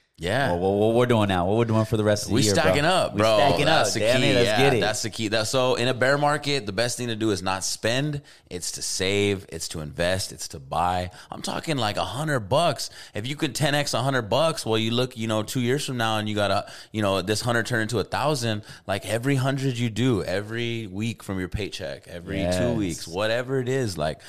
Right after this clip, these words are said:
Speaker 2: 'Cause
Speaker 1: bro, you're looking at ten X gains of some of this stuff, and who knows where Ethereum ends up going.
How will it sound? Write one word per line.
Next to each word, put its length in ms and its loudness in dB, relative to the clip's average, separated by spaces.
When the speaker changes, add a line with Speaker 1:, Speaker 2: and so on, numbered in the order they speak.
Speaker 2:
'Cause 100 0
Speaker 1:
bro, 140 4
you're 180 2
looking 260 0
at 140 0
ten 240 -2
X 220 -4
gains 320 -8
of 40 -6
some 140 -2
of 80 -2
this 120 -2
stuff, 280 -4
and 140 -4
who 120 -2
knows 280 -2
where 180 0
Ethereum 400 -2
ends 140 -4
up 160 -4
going. 280 -4